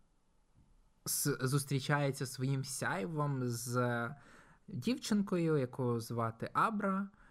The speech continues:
в якої сяйво прям, е, максимально сильне, навіть сильніше, ніж в самого Дені в дитинстві. Хоч мені дуже смішно те, що показують, як Абра з сильним сяйвом, вона вміє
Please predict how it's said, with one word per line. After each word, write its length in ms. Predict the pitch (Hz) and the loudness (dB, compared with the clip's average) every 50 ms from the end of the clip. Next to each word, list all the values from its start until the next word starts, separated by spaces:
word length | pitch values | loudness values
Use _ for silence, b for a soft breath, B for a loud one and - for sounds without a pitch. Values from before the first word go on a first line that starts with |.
| B B B - | B B B -2
в 40 | 127 | -2
якої 460 | 123 120 123 - 147 160 170 143 135 | -2 0 2 4 4 4 4 4 2
сяйво 880 | 127 - - - - 139 139 143 139 135 127 123 123 123 123 120 113 120 - - - | -2 -4 -8 -6 -2 0 2 2 2 0 0 -2 -2 0 0 0 -2 -6 -10 -12 -6
прям, 640 | - 120 117 117 123 123 123 123 120 120 117 117 117 | -4 -2 0 0 0 0 0 0 -2 -4 -4 -6 -6
е, 320 | 117 117 113 107 101 - - - - - | -4 -4 -4 -6 -6 -8 -10 -16 -8 -2
максимально 920 | 127 131 135 123 - - - - 131 120 120 123 120 117 113 107 104 107 | 2 2 2 2 2 -2 -2 0 2 4 4 6 6 4 4 0 -2 -4
сильне, 500 | 110 - - - 117 110 107 104 104 104 | -6 -6 -4 -2 -2 0 0 -2 -4 -4
навіть 280 | 104 110 110 110 113 110 | -4 -4 -2 -2 -4 -4
сильніше, 560 | - - 123 117 117 123 127 123 123 - 117 | -2 0 2 2 4 4 2 2 2 0 0
ніж 140 | 113 113 - | -2 -2 -4
в 40 | - | -4
самого 520 | - - - 123 117 120 120 113 107 120 113 | -6 -4 -2 0 0 0 0 0 0 0 0
Дені 420 | 113 117 117 110 107 107 110 110 | 2 2 2 0 0 -2 -4 -6
в 60 | 110 | -6
дитинстві. 760 | 107 113 104 - - 101 101 104 104 - - - 117 127 143 B B B B B B B | -6 -8 -8 -6 -6 -6 -6 -6 -8 -10 -12 -12 -10 -10 -10 B B B B B B B
Хоч 220 | - 123 123 - | -2 -2 0 0
мені 180 | 135 127 127 120 | 0 0 0 2
дуже 240 | 117 123 120 123 120 | 0 0 0 -2 -4
смішно 960 | - - 127 120 120 120 - - 123 117 113 113 113 113 110 117 117 117 113 - | -4 -4 -2 -2 -2 -2 -4 -6 -6 -4 -4 -4 -4 -4 -2 -2 -2 -4 -4 -2
те, 180 | - 123 117 110 | 0 0 0 0
що 380 | - - - - 117 113 113 117 B B B B | -2 -4 -2 0 0 0 0 -2 B B B B
показують, 540 | - - - - 123 120 107 120 113 110 - | -4 -2 0 2 2 2 0 0 -4 -4 -6
як 360 | 117 107 - - - - - - - | -8 -8 -8 -10 -12 -12 -16 -18 -8
Абра 400 | - 123 123 117 110 123 120 110 | -2 0 0 0 0 0 -2 -2
з 220 | 107 - - - - | -2 -4 -6 -2 2
сильним 380 | 139 123 117 113 113 110 110 | 2 4 4 4 2 0 0
сяйвом, 540 | - - - 123 117 113 107 110 107 107 107 | -2 0 0 2 2 2 0 -2 -2 -2 -2
вона 240 | 110 117 117 113 110 | -2 0 0 0 0
вміє 540 | 110 113 113 113 113 113 110 110 110 113 113 | 0 0 0 0 0 0 0 -2 -2 -4 -8